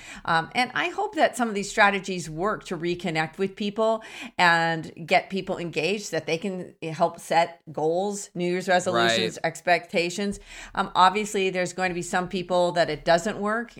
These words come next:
Speaker 1: And if that is the situation, then you're gonna have to deal with that on one-on-one. And like Jeff said, we are gonna deal with that on the next podcast. But for now, you know, we really want to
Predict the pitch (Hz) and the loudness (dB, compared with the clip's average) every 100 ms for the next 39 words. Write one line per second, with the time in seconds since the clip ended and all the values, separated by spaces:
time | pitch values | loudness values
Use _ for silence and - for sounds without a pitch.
0 | - 170 165 160 - 160 - 165 160 165 | -6 -2 0 -2 -4 -8 -6 2 4 6
1 | 185 - 170 170 151 - 160 160 175 175 | 2 -2 -4 -4 -8 -10 -10 -6 -6 -6
2 | 170 165 175 175 170 170 165 170 160 165 | -4 -2 -2 -6 -6 -6 -6 -4 -4 -4
3 | 160 151 151 143 139 135 139 139 127 120 | -4 -4 0 2 2 -2 -4 -6 -6 -8
4 | - 107 160 165 165 165 202 196 170 151 | -10 -8 -6 -4 -4 2 0 2 4 4
5 | 147 - - - - 180 180 180 175 160 | 2 -8 -18 -16 -6 4 6 6 4 0
6 | 165 156 156 151 151 147 165 165 180 143 | -2 -2 2 2 2 0 -2 -2 2 2
7 | 139 180 147 151 226 220 233 220 226 254 | 2 2 2 2 -4 0 -2 2 6 6
8 | 220 190 190 - - 208 196 185 196 185 | 6 2 -4 -16 -18 -8 -4 -2 -2 2
9 | 220 226 214 180 180 180 - - - | 4 4 0 0 2 2 -2 -12 -12